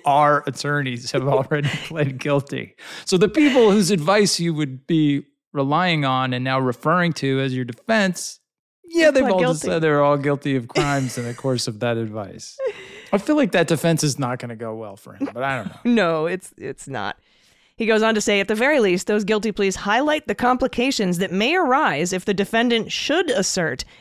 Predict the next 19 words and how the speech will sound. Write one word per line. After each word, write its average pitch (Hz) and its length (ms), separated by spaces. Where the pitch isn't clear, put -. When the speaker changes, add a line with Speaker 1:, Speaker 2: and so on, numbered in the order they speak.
Speaker 2:
an 208 100
advice 175 400
of 170 80
counsel 160 340
defense 165 460
and 220 160
underscore 240 760
the 208 100
need 202 440
to 190 100
resolve 180 500
all 233 280
issues 180 360
well 156 220
before 175 260
the 160 80
start 156 280
of 143 80
trial. 104 400